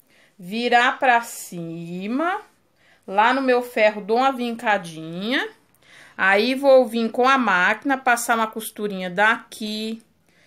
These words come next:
aqui, aqui eu não vou virar assim, porque eu vou colocar o viés aqui, tá bom?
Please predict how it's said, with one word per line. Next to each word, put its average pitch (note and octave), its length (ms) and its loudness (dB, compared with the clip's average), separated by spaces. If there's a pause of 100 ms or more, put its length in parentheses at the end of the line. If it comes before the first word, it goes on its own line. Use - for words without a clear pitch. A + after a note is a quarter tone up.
(200)
aqui, A3 480 -2
aqui A#3+ 320 4
eu C#4+ 140 8
não E4 300 2
vou E4 240 6
virar D4 440 4
assim, A3+ 540 -2 (100)
porque C#4+ 380 -4
eu A3+ 100 4
vou A3 160 -4
colocar A#3+ 460 0
o A#3 80 2
viés B3 480 0
aqui, C4 300 -6
tá - 160 -16
bom? G#3+ 280 -4